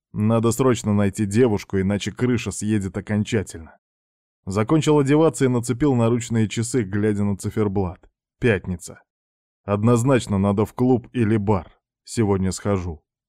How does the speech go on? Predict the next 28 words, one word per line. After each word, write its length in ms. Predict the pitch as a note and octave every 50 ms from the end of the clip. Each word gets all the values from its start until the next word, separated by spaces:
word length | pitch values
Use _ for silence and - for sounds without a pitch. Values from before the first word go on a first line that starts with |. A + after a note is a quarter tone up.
| _ _ _ -
Но 160 | G2+ G#2 G#2
вышел 320 | B2 C3+ B2+ - B2+ A#2+
из 120 | A#2+ A#2 -
комнаты, 400 | - D3 C#3 B2+ G#2+ - - F#2
предвкушая, 680 | - G2 F#2 F2 - - G#2+ G#2+ - B2 A#2 G#2+ G2
как 180 | F2 F#2+ F2+ _
после 300 | - A2+ G#2 - - G#2
работы 400 | G2+ G#2 G#2 A2+ A#2 G#2+ - F#2+
сразу 360 | - - G2+ G#2+ G#2+ F#2+ G2+
рвану 380 | F#2+ G2 F#2+ G2+ G2 G#2+ G#2+ G2
развлекаться. 800 | G2+ F#2 F#2 G2 G2+ G#2 G#2 - C3+ C3 A2+ - - F2+ F2+ - _ _ _ _ _ _ _ _ _ _ _ _ -
По 140 | - D3+ D#3
боку 280 | C3 A#2+ A2 - A2+
даже 300 | G#2+ G#2 A2+ A2 G2 G#2
тренировку, 680 | F#2+ - G#2+ G#2+ A2 A#2+ B2 B2+ A#2 G2 - - - -
слишком 480 | - - - G2+ G2 - - G#2+ G2+ G#2+
устал 300 | G#2+ - - B2 A2 G2
за 120 | F2+ G2
прошедшие 560 | - F#2 F#2 - G#2 G2+ F#2 - - G#2 G2
недели. 540 | F#2 G2+ G#2 G#2+ A2 A#2 G#2 E2+ D#2 D2 _ _ _ _ _ _ _ _ - -
Без 320 | G#2 G2 F#2 A2+ A2 G2+
малого 400 | A#2+ B2+ C3 B2 A#2+ A#2 A2 A#2
две 300 | A2 G#2+ A#2 B2+ C3 A2+
хожу, 340 | - - G#2 G2 F#2 G#2+ A2
как 240 | - - G2 F2+ F#2
будто 300 | G2 A2+ A#2 - G#2+ G2+
целибат 580 | - - A#2+ A2 A#2 B2 A#2+ B2 A#2 G2+ -
объявил. 540 | F#2+ E2+ F2+ F2+ F2+ F2+ F2+ F2 D#2+ - _